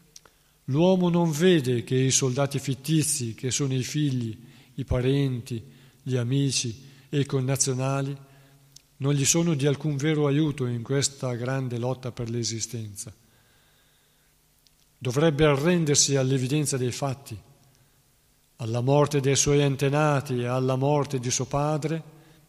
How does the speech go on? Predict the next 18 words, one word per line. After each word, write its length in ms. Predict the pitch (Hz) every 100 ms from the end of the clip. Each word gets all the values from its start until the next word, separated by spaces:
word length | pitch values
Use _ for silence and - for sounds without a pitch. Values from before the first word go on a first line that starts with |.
| - - _
dovrà 320 | 120 117 135
seguire 400 | 127 131 139 156
necessariamente 1000 | 135 131 135 - 143 135 131 131 151 139 127
la 80 |
morte 440 | 123 147 139 - 127
sua 380 | - 143 120 95 - - - - - _
e 160 | 131
quella 260 | - 131 127
dei 140 | 123
suoi 220 | 117 127 117
figli, 440 | - 139 113 98 - - - - _ - _
diventati 640 | 120 123 123 123 135 131
a 60 | 127
loro 280 | 123 143 127
volta 520 | 113 123 127 - 127
padri 560 | 127 120 120 117 117 110
di 100 | 117
famiglia. 540 | 113 110 110 104